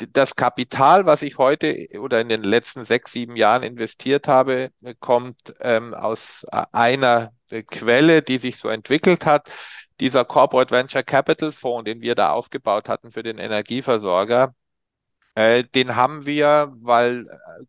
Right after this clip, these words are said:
der Corporate dann aus diesem Geschäft aussteigen wollte, den haben wir dann selber übernommen. Wir haben also ein Management-Buyout des Fonds gemacht,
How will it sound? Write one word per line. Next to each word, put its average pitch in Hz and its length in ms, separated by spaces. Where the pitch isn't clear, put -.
der 113 200
Corporate 127 560
dann 120 180
aus 117 180
diesem 120 340
Geschäft - 460
aussteigen 127 640
wollte, 120 340
den 117 220
haben 117 240
wir 120 100
dann 110 220
selber 123 420
übernommen. 113 460
Wir 131 80
haben 120 100
also 107 220
ein 113 60
Management-Buyout 110 880
des 101 160
Fonds 120 360
gemacht, 151 440